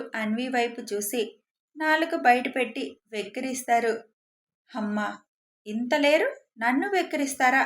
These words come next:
అంటూ చక్కలగిలి పెడుతుంది అన్వి. ఇద్దరు "వదు, వదు" అంటూ కిలకిలా నవ్వుతారు. అందరి నవ్వులతో ఆనందంగా ఉన్న ఆ క్షణాన్ని చూస్తూ,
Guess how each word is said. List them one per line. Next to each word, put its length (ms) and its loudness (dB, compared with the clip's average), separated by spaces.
అంటూ 280 2
చక్కలగిలి 600 0
పెడుతుంది 520 -2
అన్వి. 340 0
ఇద్దరు 440 0
"వదు, 260 0
వదు" 240 -2
అంటూ 260 0
కిలకిలా 520 0
నవ్వుతారు. 640 2
అందరి 440 -2
నవ్వులతో 540 0
ఆనందంగా 640 0
ఉన్న 220 2
ఆ 120 -4
క్షణాన్ని 640 -4
చూస్తూ, 380 -4